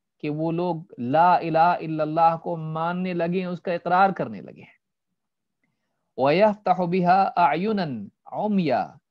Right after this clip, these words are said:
व आदानन सुम्मा व कुलूबन गुल्फा", जब तक कि अल्लाह ताला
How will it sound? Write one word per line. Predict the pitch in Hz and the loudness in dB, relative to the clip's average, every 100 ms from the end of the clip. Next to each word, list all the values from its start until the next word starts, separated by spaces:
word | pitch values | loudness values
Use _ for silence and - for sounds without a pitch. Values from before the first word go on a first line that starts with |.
| _ - | _ -8
व | 127 - | -8 -2
आदानन | 156 160 147 175 185 180 143 117 | 0 2 2 2 2 2 -6 -10
सुम्मा | 110 - - 214 196 160 110 85 _ _ - | -14 -10 -4 0 0 0 -4 -10 _ _ -8
व | 127 | -8
कुलूबन | - 151 185 202 165 139 107 | -6 -2 0 0 -2 -4 -6
गुल्फा", | 101 123 156 104 92 85 - _ _ _ _ _ _ - | -6 -2 -2 -4 -14 -20 -20 _ _ _ _ _ _ -10
जब | 120 151 - | -2 -2 -2
तक | 151 147 | -8 -6
कि | 147 | -8
अल्लाह | - 131 143 123 | -4 -2 0 0
ताला | - 123 143 175 | 0 2 4 4